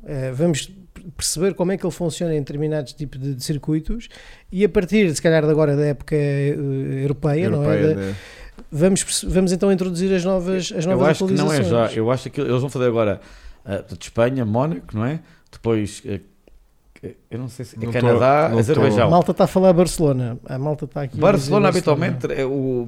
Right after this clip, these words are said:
Speaker 3: pode ser em Barcelona. Agora, o, reparem um pormenor: é o que o Will Buxton dizia, mesmo assim, a Ferrari,
Speaker 2: Espanha,
Speaker 3: reparem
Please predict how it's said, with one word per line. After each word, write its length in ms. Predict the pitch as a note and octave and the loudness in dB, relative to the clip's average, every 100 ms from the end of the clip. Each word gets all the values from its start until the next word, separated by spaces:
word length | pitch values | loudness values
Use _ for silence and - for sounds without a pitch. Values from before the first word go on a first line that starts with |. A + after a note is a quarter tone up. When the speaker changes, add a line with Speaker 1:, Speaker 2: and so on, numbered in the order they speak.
| A2 | -4
Speaker 3:
pode 160 | C#3+ C#3+ | -4 -2
ser 100 | E3+ | -2
em 60 | D3 | -4
Barcelona. 320 | B2+ A#2+ A#2 | -4 -2 -2
Agora, 260 | D3 A2+ - - - - | 0 0 -4 -18 -20 -16
o, 320 | - D#3+ D#3 - - | -6 -4 -4 -8 -14
reparem 320 | - - D#3+ | -8 -2 0
um 40 | D#3+ | 0
pormenor: 420 | D3+ C3 A2 G2 | -2 -2 0 0
é 80 | A#2+ | 0
o 60 | A#2 | 0
que 100 | - | -2
o 40 | |
Will 280 | D3+ - A2+ | -4 -6 -6
Buxton 320 | B2 C#3+ - C3+ | 0 -2 0 -2
dizia, 340 | C3 G#2+ G2+ | 0 0 0
mesmo 380 | G#2+ G3+ G3+ F3 | 2 2 2 0
assim, 420 | - G#2+ F2 E2+ - - | -2 -6 -6 -8 -10 -8
a 100 | A2+ | -10
Ferrari, 540 | - G#2+ E2+ D2+ - - | -6 -8 -6 -10 -12 -16
Speaker 2:
Espanha, 380 | - - A2+ C3 C3+ | -10 2 4 6 4
Speaker 3:
reparem 80 | C3 | 2